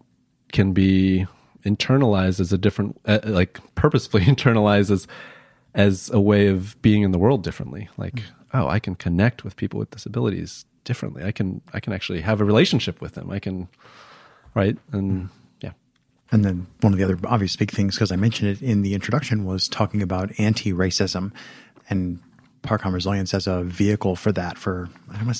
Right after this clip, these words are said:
Speaker 2: maybe not tearing it down isn't the right word, but highlighting or illuminating the places that aren't racist. Would that be a better way to, showing people opportunities for experience that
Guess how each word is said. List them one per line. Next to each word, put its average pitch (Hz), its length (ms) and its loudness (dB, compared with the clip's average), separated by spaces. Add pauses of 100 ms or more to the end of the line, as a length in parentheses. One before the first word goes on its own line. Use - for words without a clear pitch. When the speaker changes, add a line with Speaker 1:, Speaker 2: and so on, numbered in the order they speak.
Speaker 2:
maybe 113 160 0
not 92 140 -4 (340)
tearing 101 280 -2
it 92 80 -8
down 92 200 -4
isn't 90 120 -8
the 92 80 -6
right 87 160 -8
word, 110 240 0
but 101 160 -4 (1040)
highlighting 139 460 2
or 110 80 4
illuminating 104 520 2
the - 60 -16
places 104 460 -2
that 90 180 -2
aren't 107 280 0 (140)
racist. 143 460 0
Would 107 80 -4
that 104 120 -2
be 104 100 -4
a 95 40 -4
better 95 240 -4
way 95 200 -4
to, 95 400 -6 (260)
showing 110 420 -2
people 110 400 0
opportunities 110 480 0
for - 140 0
experience 113 680 0
that 98 260 -4